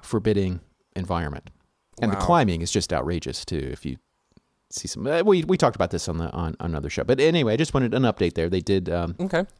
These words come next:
Speaker 1: t-,
Speaker 2: Wild.
Speaker 1: ten, and
Speaker 2: That's
Speaker 1: they,
Speaker 2: wild.
Speaker 1: and they, they kinda joined arms and, um, waited on each other and, and walked the last little bit up to the summit together, singing the Nepali national anthem.
Speaker 2: Hmm.
Speaker 1: It was kinda
Speaker 2: Huh.
Speaker 1: cool.
Speaker 2: Okay.
Speaker 1: So,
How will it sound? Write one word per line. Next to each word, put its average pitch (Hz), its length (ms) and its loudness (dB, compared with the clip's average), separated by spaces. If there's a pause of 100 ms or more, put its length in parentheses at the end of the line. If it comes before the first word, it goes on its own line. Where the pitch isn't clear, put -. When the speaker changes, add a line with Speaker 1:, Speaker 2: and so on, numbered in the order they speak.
(160)
Speaker 1:
t-, 113 80 -10
Speaker 2:
Wild. 135 180 8
Speaker 1:
ten, 170 160 10
and 117 100 6
Speaker 2:
That's 107 140 4
Speaker 1:
they, 135 80 -6
Speaker 2:
wild. 123 360 6
Speaker 1:
and - 80 -18 (320)
they, 120 340 2
they 120 160 2
kinda 139 220 0
joined 131 640 2 (280)
arms 135 480 2
and, 101 400 0
um, 95 280 2 (120)
waited 131 300 4
on 127 120 2
each 123 160 0
other 131 340 4
and, 95 380 0
and 98 140 -2
walked 104 320 4
the 101 120 2
last 98 340 2
little 98 160 2
bit 95 160 4
up 92 120 0
to 101 60 0
the 90 80 0
summit 101 320 0
together, 98 380 2
singing 104 400 2
the 92 80 2
Nepali 95 420 2
national 90 340 -2
anthem. 92 360 -4 (480)
Speaker 2:
Hmm. 349 260 2 (2000)
Speaker 1:
It 202 60 -12
was 175 100 -10
kinda 165 180 0
Speaker 2:
Huh. 320 60 -2
Speaker 1:
cool. 117 200 0 (1500)
Speaker 2:
Okay. 180 80 -2
Speaker 1:
So, 101 220 4